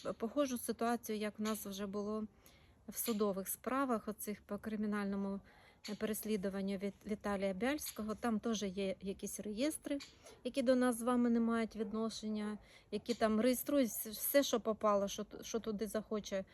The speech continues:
е, впіхнуть кожен х-, з хворої своєї голови. І рішення безіменем України, і рішення іменем слідчого судді, і купу судді-, суддів міняють, і паралельно в д-, в декількох судах, е, е,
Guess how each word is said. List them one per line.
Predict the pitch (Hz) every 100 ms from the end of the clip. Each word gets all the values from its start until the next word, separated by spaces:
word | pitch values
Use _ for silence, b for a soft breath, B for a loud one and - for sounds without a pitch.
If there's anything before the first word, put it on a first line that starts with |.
| B B B B
е, | 220
впіхнуть | 196 - 226 - 226 214 -
кожен | 240 240 220 214
х-, | 208 220 214
з | 214
хворої | - 226 214 202
своєї | - 214 208
голови. | 202 202 208 269 294 - B B B B - - -
І | - 226
рішення | 277 - 208 190
безіменем | 208 254 320 285 254 247
України, | 233 240 240 226 214 202
і | 226
рішення | 269 - 208 202
іменем | 196 196 196 190
слідчого | - 202 - 196 190
судді, | 220 202 240 294 285 B B B B B
і | 233 240 226 - -
купу | 277 - 208
судді-, | 202 - 220 202 -
суддів | - 214 285 294
міняють, | 269 254 247 233 220
і |
паралельно | - 214 240 269 240 214
в | 196
д-, | 196 190 - 202
в |
декількох | 196 185 226 226 190 208 202
судах, | - 196 208 196 214
е, |
е, | 208 202 -